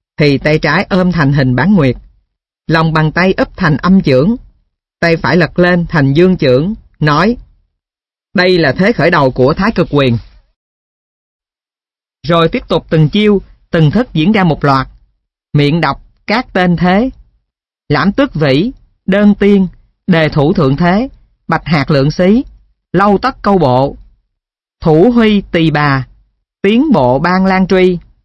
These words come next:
Như Phong Tự Bế, Thập Tự Thủ, Bảo Hổ Quy Sơn. Trương Vô Kỵ ngưng thần, nhìn không nháy mắt.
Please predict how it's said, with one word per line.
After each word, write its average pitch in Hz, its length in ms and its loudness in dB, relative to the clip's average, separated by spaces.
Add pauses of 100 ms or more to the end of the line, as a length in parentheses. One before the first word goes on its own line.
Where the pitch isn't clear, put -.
(400)
Như 214 320 2
Phong 208 320 0 (280)
Tự 147 220 0
Bế, 190 320 0 (1000)
Thập - 260 -4
Tự 151 180 0
Thủ, 156 400 0 (500)
Bảo 151 220 0
Hổ 165 200 2
Quy 202 220 2
Sơn. 170 360 -2 (1120)
Trương 180 200 0
Vô 170 140 2
Kỵ 131 240 0
ngưng 185 220 0
thần, 139 280 0 (120)
nhìn 147 260 0
không 156 240 0
nháy 170 160 0
mắt. 226 180 0